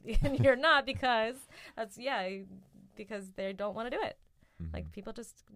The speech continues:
Speaker 1: they don't wanna do, they don't wanna put in the effort, and that's okay. Um, but if you wanna be an entrepreneur, be prepared to work all the time.
Speaker 2: Mm-hmm.
Speaker 1: And if you don't want to, then you're not doing the right thing,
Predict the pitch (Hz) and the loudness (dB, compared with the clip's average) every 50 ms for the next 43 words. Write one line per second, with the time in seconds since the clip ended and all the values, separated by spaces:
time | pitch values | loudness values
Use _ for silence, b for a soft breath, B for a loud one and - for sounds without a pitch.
0 | 208 - 220 226 247 240 240 240 247 226 - 240 247 233 240 233 220 220 214 226 | -16 -14 -12 -10 -10 -10 -10 -10 -12 -12 -12 -14 -12 -12 -14 -14 -16 -16 -14 -12
1 | 220 226 226 247 233 - 226 202 185 175 160 151 - - 190 220 247 - 254 - | -12 -10 -10 -12 -12 -14 -12 -12 -12 -12 -12 -12 -12 -10 -8 -8 -8 -10 -12 -10
2 | - 233 196 151 147 143 b b b b b b b b b b _ - 180 165 | -8 -8 -8 -8 -10 -14 b b b b b b b b b b _ -14 -12 -12
3 | 156 - 170 180 - 180 175 196 196 - 214 226 220 214 196 190 190 185 175 - | -12 -12 -14 -14 -14 -16 -16 -16 -16 -16 -14 -12 -12 -10 -10 -10 -10 -12 -14 -16
4 | - - 170 160 165 160 - 156 - 170 - _ _ _ - 190 190 - 196 - | -20 -20 -18 -16 -14 -12 -12 -12 -14 -16 -18 _ _ _ -18 -18 -16 -16 -16 -12
5 | 190 160 156 160 - 156 151 151 147 143 160 - - 185 - _ _ _ _ _ | -12 -12 -12 -12 -14 -16 -16 -14 -14 -14 -16 -20 -20 -20 -20 _ _ _ _ _
6 | _ _ - 156 151 147 156 160 - - _ _ _ - 170 160 - 143 - - | _ _ -14 -14 -12 -12 -12 -14 -16 -18 _ _ _ -20 -18 -18 -18 -18 -18 -16
7 | - - - - - - - 90 82 82 80 76 71 71 - _ _ _ _ _ | -16 -16 -14 -16 -18 -12 -10 -8 -8 -6 -8 -10 -12 -14 -18 _ _ _ _ _
8 | _ _ _ _ _ _ _ _ 196 196 190 190 208 202 226 202 175 175 190 202 | _ _ _ _ _ _ _ _ -10 -10 -10 -10 -10 -8 -8 -8 -6 -6 -6 -8
9 | 214 - - 147 143 143 156 156 - _ _ - 160 165 165 170 190 190 165 165 | -8 -10 -12 -12 -12 -14 -14 -16 -20 _ _ -16 -14 -12 -10 -10 -10 -10 -10 -12
10 | 165 160 147 151 - - - - 127 127 - | -12 -12 -12 -14 -14 -14 -14 -14 -14 -14 -16